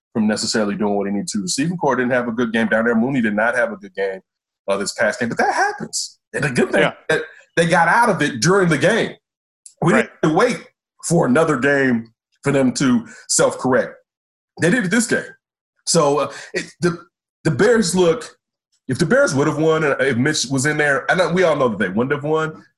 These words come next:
Speaker 1: They really
Speaker 2: Right.
Speaker 1: still would have been an extremely faulty three and oh team.
Speaker 2: Oh, my God. They'd be the
Speaker 1: That
Speaker 2: worst
Speaker 1: was
Speaker 2: three and oh team by
Speaker 1: They're s-,
Speaker 2: far.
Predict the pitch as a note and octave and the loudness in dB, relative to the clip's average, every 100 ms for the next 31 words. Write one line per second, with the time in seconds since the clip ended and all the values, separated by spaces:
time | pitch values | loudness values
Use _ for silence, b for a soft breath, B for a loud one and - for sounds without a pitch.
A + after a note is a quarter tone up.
0 | _ _ F#3 F#3 C#3+ D#3+ - - D3+ C#3+ | _ _ 0 2 2 0 -2 -6 -2 0
1 | B2+ A2 A2+ G#2 F#2+ - - C#3 C3+ A#2+ | 0 0 0 0 -2 -4 -2 0 0 0
2 | - A#2 G#2+ - G2+ A2+ G#2+ G2 F#2+ F2+ | 0 0 0 -2 -4 -2 -2 -2 -4 -4
3 | G#2 E2 - - F3 D#3+ C3 A#2+ A#2 A2 | -6 -8 -4 0 2 2 0 -4 -4 -4
4 | C#3 D#3+ E3 D#3+ D#3+ C#3+ - B2+ A#2 A2 | -4 -4 -4 -2 -2 -2 -4 -4 -2 -2
5 | G#2 G2+ B2 G#2 F#2+ A2 G#3 F3 A#2 G2 | -6 -6 -6 -6 -4 0 2 2 0 -4